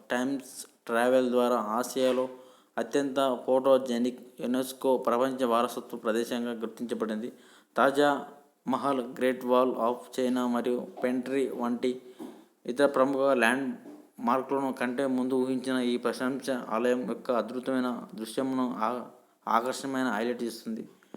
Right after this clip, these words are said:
అంగుకోర్ వాట్, అంగుకోర్ ఆర్కియాలజికల్ పార్క్లో ఒక ముఖ్యమైన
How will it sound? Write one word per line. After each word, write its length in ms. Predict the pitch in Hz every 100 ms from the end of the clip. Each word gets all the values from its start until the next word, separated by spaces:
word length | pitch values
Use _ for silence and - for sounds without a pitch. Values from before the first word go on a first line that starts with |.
| - _ _ _
అంగుకోర్ 880 | - 143 151 131 143 143 143 139 117 - - _ _ -
వాట్, 300 | 117 143 - -
అంగుకోర్ 540 | 123 131 131 143 135 107 - - 113
ఆర్కియాలజికల్ 840 | 131 - 143 139 127 123 131 127 - - - _ -
పార్క్లో 420 | 131 131 143 143
ఒక 160 | 131
ముఖ్యమైన 520 | 131 120 - 139 135